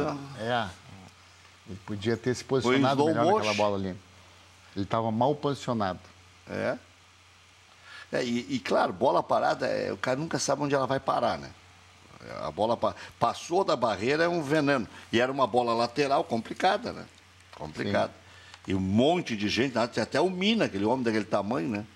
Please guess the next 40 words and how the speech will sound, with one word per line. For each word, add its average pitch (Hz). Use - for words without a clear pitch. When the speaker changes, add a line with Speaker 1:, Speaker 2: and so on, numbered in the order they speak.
Speaker 1:
O 107
cara 107
se -
atrapalha, 160
mas 87
o 95
goleiro 92
tem 127
que 139
tá. 156
E, 95
e 101
ele 120
é 160
o -
Danilo 202
Fernandes. 143
Eu 90
já 90
disse 120
uma 175
vez 131
aqui 110
que 113
eu 104
critiquei 95
o -
Danilo, 98
que 120
o 113
Danilo 110
dá 160
pra -
criticar, 80
porque -
é 127
muito 170
fácil -
de 98
elogiar. 85